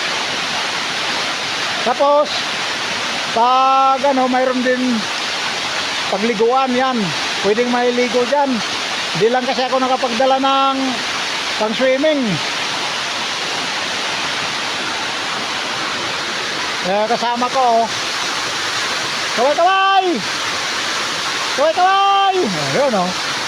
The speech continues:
Nagbablog din siya, oh. Sinadya talaga namin na pumunta dito. Lakas ng agos. Lapitan natin, lapitan natin.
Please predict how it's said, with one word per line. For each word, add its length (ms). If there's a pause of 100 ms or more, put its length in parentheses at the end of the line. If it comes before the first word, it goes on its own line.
(160)
Nagbablog 480
din 160
siya, 320
oh. 80 (1400)
Sinadya 460
talaga 260
namin 320
na 320
pumunta 400
dito. 300 (580)
Lakas 240
ng 80
agos. 360 (1600)
Lapitan 400
natin, 300
lapitan 340
natin. 300